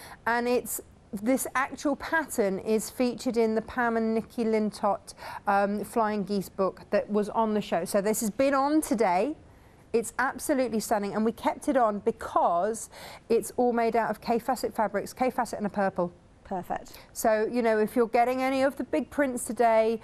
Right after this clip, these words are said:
Speaker 1: uh, it's gonna work absolutely exquisitely. Maybe you wanna put in some of the Millefiori in there if you've got some of that.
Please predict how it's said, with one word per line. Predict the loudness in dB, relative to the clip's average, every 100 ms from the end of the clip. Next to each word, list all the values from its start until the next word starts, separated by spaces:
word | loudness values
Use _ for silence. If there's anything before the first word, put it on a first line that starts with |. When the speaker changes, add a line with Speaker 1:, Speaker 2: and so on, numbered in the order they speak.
| -12 -2
Speaker 1:
uh, | 2 2
it's | 0 -2
gonna | 0 2
work | 2 2 0
absolutely | -4 -4 -2 0 2 2 0
exquisitely. | -2 -2 0 0 0
Maybe | 0 2 2 2
you | 0
wanna | 0
put | -2 0
in | 0 0
some | 0 0
of | 0
the |
Millefiori | 2 0 -2 -2 0 2 2 2 2
in | 2
there | 2 0
if | -2
you've | -4
got | -2 -2
some | 0 -2
of | 0
that. | 0 0 -2 -10